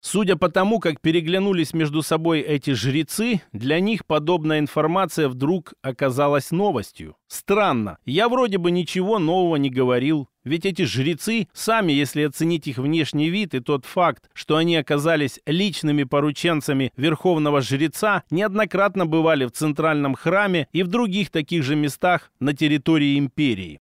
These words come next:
Соответственно, можно было понять, что они должны были этот факт видеть, и не раз. А тут вдруг такое ничем не прикрытое удивление.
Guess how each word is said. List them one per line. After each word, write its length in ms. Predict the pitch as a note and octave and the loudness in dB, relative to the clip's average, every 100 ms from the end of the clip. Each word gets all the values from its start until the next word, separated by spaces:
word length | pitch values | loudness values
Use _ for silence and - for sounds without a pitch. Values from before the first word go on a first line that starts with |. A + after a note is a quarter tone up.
| _ _ - | _ _ -8
Соответственно, 920 | - A#3 G3+ G3+ B3 F#3 F#3 F3 E3+ | 0 0 2 0 0 0 0 2 2
можно 340 | F#3+ G3 F#3+ | 2 2 0
было 240 | E3+ F#3+ D#3+ | 2 2 2
понять, 420 | E3+ F#3 G#3 E3 | 0 0 0 -2
что 260 | - F3 | -2 0
они 180 | F3+ F#3+ | 0 0
должны 440 | E3 E3+ C#3+ F#3+ F#3 | 2 2 2 0 0
были 340 | D#3 F#3+ E3 | 0 2 0
этот 440 | B2+ D#3 E3+ D#3 | 0 -2 0 -4
факт 420 | - F#3 F3+ - - | -2 0 0 -2 -6
видеть, 640 | B2+ G3 A2 F2+ - - | -2 -2 -4 -10 -16 -12
и 120 | - E3+ | -2 0
не 160 | E3 | 2
раз. 460 | C#3+ E3 - - _ | 2 2 -2 -10 _
А 120 | E3+ F#3 | -2 0
тут 380 | B3 B3 - - | 0 -2 -4 -10
вдруг 380 | C3 C#3 G3+ - | -2 0 0 2
такое 580 | F#3 - A3 G3+ B2+ - | 0 2 2 2 0 -2
ничем 560 | C#3 E3+ - A3 G#3+ | 0 0 -2 0 2
не 80 | F#3 | 0
прикрытое 640 | E3 E3 E3 F3+ D#3+ E3+ | 0 -2 0 -2 0 2
удивление. 800 | D#3+ D3 E3 E3+ D#3+ A2+ F2+ D2+ | 2 2 0 2 0 0 -6 -14